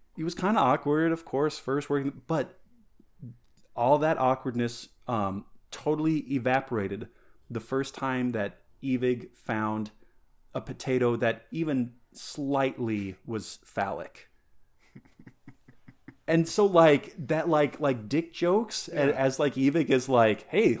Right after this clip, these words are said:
Speaker 1: look at this potato I found," and, like, just gesturing to it, and everybody busts up laughing, 'cause clearly, <laughs> clearly this potato looks like a penis. It's like, that transcends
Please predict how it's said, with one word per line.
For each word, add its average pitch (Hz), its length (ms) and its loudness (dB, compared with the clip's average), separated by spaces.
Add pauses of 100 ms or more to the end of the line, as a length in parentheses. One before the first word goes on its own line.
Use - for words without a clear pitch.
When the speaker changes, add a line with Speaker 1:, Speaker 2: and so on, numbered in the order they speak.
Speaker 1:
look 127 140 0
at 160 80 4
this 175 80 2
potato 185 480 4
I 113 80 6
found," 117 320 0
and, 131 120 -4
like, 143 160 2
just 180 220 -6
gesturing 127 600 0
to 104 200 -2
it, 98 140 -2
and 135 120 -4
everybody 156 380 0
busts 135 500 -4
up 156 140 -4
laughing, 147 560 -2 (300)
'cause 247 160 0
clearly, 165 600 0 (240)
<laughs> - 240 -20
clearly 160 440 -2
this 139 160 -2
potato 143 380 -4
looks 127 200 -2
like 135 140 -6
a 127 60 -12
penis. 117 640 -4 (420)
It's 127 140 -8
like, 143 160 -4
that 170 180 -2
transcends 156 920 -4